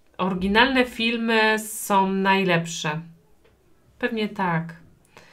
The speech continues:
Aleksandr, lubię filmy z napisami, bo lubię słych-,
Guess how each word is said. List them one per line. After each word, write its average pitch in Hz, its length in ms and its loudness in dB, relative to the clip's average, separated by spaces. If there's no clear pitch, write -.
Aleksandr, 196 760 -2
lubię 262 360 0
filmy 247 600 2
z 220 120 -8
napisami, 233 920 0
bo 208 460 2
lubię 247 320 0
słych-, 233 400 -6